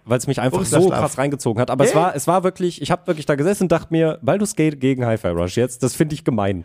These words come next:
Speaker 2: Hört ihr mal die
Speaker 1: <laughs>
Speaker 2: anderen Soundtracks von, äh, von Borislav Slavov
Speaker 1: Mhm.
Speaker 2: auf, auf Spotify an. Ich glaub, die, die, die, die war Divinity zwei und so weiter. Die sind wirklich hervorragend.
Speaker 1: Mhm.
Speaker 2: Wirklich, wirklich, wirklich hervorragend. Und hier ein kurzer Shoutout an die Game Awards. Das machen die schon immer so, aber trotzdem muss man's mal sagen.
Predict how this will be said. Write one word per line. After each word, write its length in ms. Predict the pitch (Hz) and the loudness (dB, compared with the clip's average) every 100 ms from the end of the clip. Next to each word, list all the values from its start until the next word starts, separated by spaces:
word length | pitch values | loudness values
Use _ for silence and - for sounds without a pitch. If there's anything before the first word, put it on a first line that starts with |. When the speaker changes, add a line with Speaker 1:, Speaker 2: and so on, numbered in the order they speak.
| - | 0
Speaker 2:
Hört 160 | 233 | 2
ihr 80 | 294 | 4
mal 80 | 214 | 2
die 100 | 202 | 2
Speaker 1:
<laughs> 20 | |
Speaker 2:
anderen 220 | 190 185 | 2 0
Soundtracks 440 | 165 175 165 165 - | 0 -2 0 -2 0
von, 400 | 151 143 143 131 | 0 2 -2 -6
äh, 720 | - 123 120 117 71 58 90 | -2 -2 0 -4 -6 -8 -10
von 480 | 110 110 107 107 104 | -4 0 2 0 -2
Borislav 340 | 101 101 98 | -6 -4 -6
Slavov 340 | - 98 95 156 | -2 0 0 2
Speaker 1:
Mhm. 120 | 170 | 2
Speaker 2:
auf, 220 | 226 - | 2 2
auf 120 | - | -4
Spotify 520 | - - 165 143 135 120 | -8 -2 -2 -2 -2 0
an. 280 | 117 120 117 _ | 0 -2 -8 _
Ich 40 | - | -6
glaub, 140 | 113 | -2
die, 160 | 120 - | -2 -2
die, 220 | 113 107 | -4 -4
die, 140 | 107 | -8
die 80 | - - - 90 | -14 -20 -20 -14
war 300 | 98 82 98 90 - | -8 -6 -8 -12 -16
Divinity 460 | 90 95 101 - | -16 -6 -6 -6
zwei 180 | - 98 | -8 -2
und 120 | 92 | -2
so 40 | 90 | 0
weiter. 160 | 90 - - - | -4 -4 -12 0
Die 60 | |
sind 200 | 147 143 _ _ _ _ - | 2 2 _ _ _ _ -6
wirklich 280 | 135 - - | -4 -4 -18
hervorragend. 440 | - 78 - 143 | -20 -20 -2 2
Speaker 1:
Mhm. 140 | 175 139 | 4 2
Speaker 2:
Wirklich, 260 | 139 107 | 0 -2
wirklich, 300 | 107 - 92 | -6 -6 -10
wirklich 180 | 92 92 | -10 -10
hervorragend. 380 | 95 104 104 - - | -8 0 0 -2 -6
Und 140 | 170 160 | -2 0
hier 120 | 247 | 0
ein 80 | 202 | 2
kurzer 260 | 247 262 | 0 0
Shoutout 420 | - 220 214 208 - | -2 2 2 0 0
an 120 | 156 | -4
die 80 | 139 | -2
Game 180 | 147 | 0
Awards. 380 | 175 156 165 - | 2 2 0 -2
Das 100 | 101 | -2
machen 180 | 117 135 | 0 0
die 40 | 120 | 0
schon 140 | 123 | -2
immer 180 | 160 156 | 0 2
so, 100 | 147 | 2
aber 160 | 123 | 0
trotzdem 260 | 113 147 135 | -2 -6 -4
muss 120 | 131 | -4
man's 160 | 131 - | -4 -4
mal 80 | 113 | 0
sagen. 360 | 127 131 131 | 2 2 -4